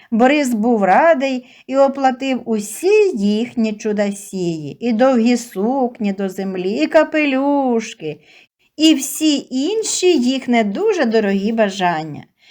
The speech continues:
Йому дорожче було те, що його мати щаслива і живе тепер своїм життям. І Ірина Петрівна та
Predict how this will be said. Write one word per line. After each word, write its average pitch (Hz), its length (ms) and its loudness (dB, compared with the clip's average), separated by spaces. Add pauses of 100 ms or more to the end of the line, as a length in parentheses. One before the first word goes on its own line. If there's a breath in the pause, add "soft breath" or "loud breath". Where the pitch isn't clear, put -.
(160 soft breath)
Йому 349 260 2
дорожче 370 560 2
було 294 260 0
те, 330 340 2
що 349 200 -6
його 269 260 -2
мати 302 340 -2
щаслива 262 1000 0 (300 loud breath)
і 320 360 0
живе 285 480 2
тепер 240 480 0
своїм 196 520 -4
життям. 190 640 -6 (420)
І 247 120 2
Ірина 233 580 4
Петрівна 302 960 -2
та 349 160 2